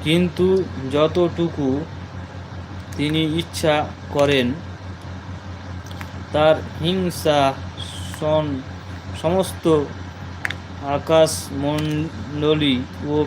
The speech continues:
পৃথিবীকে পরিবেষ্টিত করে আছে। আর এ দুটোর সংরক্ষণ করা তার পক্ষে কঠিন নয়।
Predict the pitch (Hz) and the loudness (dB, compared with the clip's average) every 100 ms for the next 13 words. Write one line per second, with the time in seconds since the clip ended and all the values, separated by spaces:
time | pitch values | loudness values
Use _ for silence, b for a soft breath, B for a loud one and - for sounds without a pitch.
0 | - 160 - 156 160 - 151 139 135 - | 0 -6 -4 -4 -4 -2 0 0 0 -2
1 | 147 147 143 143 - - 139 139 131 - | -2 -2 -2 -4 -6 -10 -6 -4 -4 -6
2 | - - 143 135 120 - - - - - | -8 -6 -2 0 -2 -4 -10 -10 -12 -8
3 | 127 123 - 117 101 90 - - - - | -2 -2 -2 -4 -6 -10 -12 -12 -14 -12
4 | - - - - - - - - - - | -12 -12 -12 -12 -12 -12 -12 -14 -12 -10
5 | 131 151 165 160 165 190 196 151 147 175 | 0 4 4 2 6 8 8 4 0 -2
6 | 170 175 175 170 165 - - - - - | 2 6 6 6 2 -8 -10 -10 -10 -12
7 | - - - - 156 165 160 156 160 - | -12 -10 -8 -2 0 2 2 4 4 2
8 | - 170 170 170 165 156 151 151 151 - | 2 4 4 2 -2 4 6 6 6 6
9 | 156 160 160 - - - - - 151 147 | 8 8 6 2 -10 -12 -10 -4 0 0
10 | - 151 147 139 151 - 156 147 143 151 | 0 0 0 0 -2 0 0 0 2 4
11 | 135 | 2